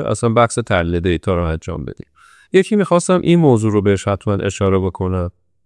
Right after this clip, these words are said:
و یکی دیگه هم این که، اه،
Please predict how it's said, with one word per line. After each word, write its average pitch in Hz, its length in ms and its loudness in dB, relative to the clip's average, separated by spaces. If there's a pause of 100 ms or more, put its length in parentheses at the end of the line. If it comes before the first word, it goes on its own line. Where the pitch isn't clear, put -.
(500)
و 139 120 2
یکی 175 240 -2
دیگه 175 220 0
هم 180 80 0
این 185 100 -2
که، 180 300 -2 (520)
اه، 120 280 4